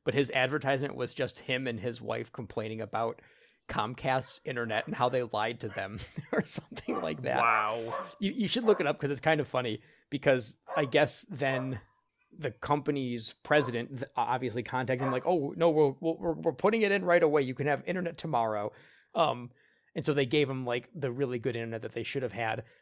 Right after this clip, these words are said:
Speaker 1: but the neighbors won't have access to it for, like, a year for some reason. It's like, this is so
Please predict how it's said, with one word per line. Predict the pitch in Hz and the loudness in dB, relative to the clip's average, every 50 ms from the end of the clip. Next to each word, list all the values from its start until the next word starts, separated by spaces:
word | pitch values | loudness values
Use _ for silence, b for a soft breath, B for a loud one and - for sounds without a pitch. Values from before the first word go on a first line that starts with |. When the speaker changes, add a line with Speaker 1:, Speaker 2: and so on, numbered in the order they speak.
| b | b
Speaker 1:
but | b 175 170 - | b 0 2 2
the | 139 | 0
neighbors | 135 135 151 160 147 151 147 131 - | 2 4 4 4 4 2 0 -2 -2
won't | 143 143 131 131 | -4 -4 -2 0
have | 135 123 123 | 0 2 2
access | 127 131 - - 143 120 - | 0 -2 0 -2 -4 -4 -4
to | - - 135 | -6 -6 -6
it | 120 - | -6 -6
for, | - 139 127 | -4 -6 -4
like, | 117 117 131 - - | -4 -4 -6 -6 -6
a | 143 | -6
year | 123 107 101 120 196 135 135 123 | -6 -6 -6 -6 -2 -2 -2 -2
for | - - 120 - | -4 -6 -6 -4
some | - - 117 101 101 101 | -4 -4 -6 -6 -10 -10
reason. | 104 104 117 113 123 | -10 -8 -8 -8 -8
It's | 127 - 139 | -6 -2 -4
like, | 143 - - | -4 -2 0
this | 185 160 175 | 0 0 0
is | 233 185 - | 0 -2 -2
so | - - 170 170 175 165 160 151 | 0 0 0 2 2 2 0 0